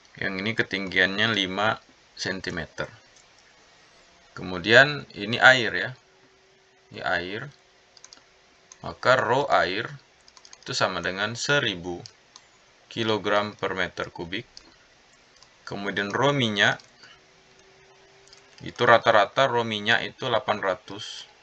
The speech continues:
kilogram per meter kubik. Ya, maka berlaku tadi tekanan di A sama dengan tekanan di B. Tekanan di A sama dengan tekanan di B. Yang nanti kalau kita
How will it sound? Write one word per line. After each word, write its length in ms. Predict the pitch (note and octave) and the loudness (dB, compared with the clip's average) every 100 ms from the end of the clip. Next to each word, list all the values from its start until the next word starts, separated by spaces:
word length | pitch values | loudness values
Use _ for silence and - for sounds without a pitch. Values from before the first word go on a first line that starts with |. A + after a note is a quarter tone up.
| - _ _ _ _ _ _ - | -20 _ _ _ _ _ _ -20
kilogram 560 | - F#2 G2 G2 G2+ G2 | -12 -8 -6 -2 -2 -2
per 160 | F2+ F#2+ | -6 -6
meter 400 | F#2 - F2 - | -6 -6 -8 -6
kubik. 320 | F2+ F2+ A#2 - - - - - - _ _ _ _ _ _ - - - - - - - | -8 -8 -10 -14 -20 -20 -20 -20 -20 _ _ _ _ _ _ -20 -14 -14 -14 -16 -18 -14
Ya, 80 | - - | -12 -8
maka 320 | F#2 - D#3+ | 0 4 6
berlaku 560 | D3+ B2 A2+ - F#3+ G3+ - _ - | 8 6 6 0 -6 -8 -20 _ -8
tadi 240 | A2 D3 | -6 -4
tekanan 560 | C#3 - A#2 A2+ G#2+ G#2 | 0 4 6 4 0 -4
di 80 | - | -4
A 320 | B2+ D#3 F#3+ | 2 2 2
sama 320 | - A2 G#2 F#2+ | -2 -4 -4 -8
dengan 240 | A2 B2+ | -8 -8
tekanan 400 | - A2 G#2 G2 | -6 -4 -4 -4
di 80 | F#2+ | -10
B. 240 | F2+ G#2 A#2+ - | -14 -16 -16 -10
Tekanan 400 | - G#2+ G#2 F#2+ | 0 2 2 -4
di 160 | F#2 | -4
A 160 | G#2+ C3 | -2 -2
sama 280 | - F#2+ F#2 | -4 -6 -8
dengan 240 | G2 G#2+ G2+ | -8 -10 -10
tekanan 440 | F#2+ - F#2+ F2+ F2+ | -8 -4 -4 -6 -12
di 80 | E2+ | -10
B. 200 | F#2 B2+ - _ _ - _ _ _ - | -8 -10 -12 _ _ -20 _ _ _ 4
Yang 240 | B2+ C#3+ C3+ | 6 8 4
nanti 280 | A#2+ A2+ D#3 | 0 0 -4
kalau 240 | C#3+ B2 | -2 -2
kita 560 | - A2+ - A2 G#2 | -4 -8 0 0 0